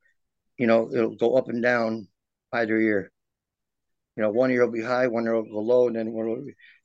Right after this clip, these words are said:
it alters. Like, right, right now, they're really peaking. And I never had that before until that experience.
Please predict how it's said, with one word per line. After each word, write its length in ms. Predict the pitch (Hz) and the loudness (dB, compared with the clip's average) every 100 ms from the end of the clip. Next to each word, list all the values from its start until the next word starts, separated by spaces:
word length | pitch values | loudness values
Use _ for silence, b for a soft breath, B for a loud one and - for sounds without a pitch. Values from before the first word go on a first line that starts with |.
| b _ | b _
it 80 | - - - | -12 -12 0
alters. 300 | 135 123 107 | 2 4 4
Like, 100 | 117 | 4
right, 180 | 117 127 | 6 4
right 220 | 127 139 | 4 4
now, 240 | 135 135 | 4 4
they're 240 | 113 107 98 - _ | 4 2 -2 -6 _
really 240 | 113 120 107 | 4 4 4
peaking. 480 | - 120 135 135 - _ _ _ _ _ _ _ _ _ _ _ _ _ _ _ _ _ _ _ _ _ _ _ _ _ _ _ _ _ _ _ - | 0 0 0 0 -4 _ _ _ _ _ _ _ _ _ _ _ _ _ _ _ _ _ _ _ _ _ _ _ _ _ _ _ _ _ _ _ -2
And 140 | 123 117 | 0 2
I 100 | 117 | 4
never 300 | 127 123 117 | 4 4 4
had 200 | 123 117 | 4 4
that 120 | 104 | 2
before 480 | 98 131 120 107 - _ _ - | 0 -2 0 0 -4 _ _ -12
until 320 | 110 - 110 | -6 -2 0
that 140 | 101 | 0
experience. 720 | 104 - 110 113 107 90 - | 0 -2 -4 -4 -4 -10 -18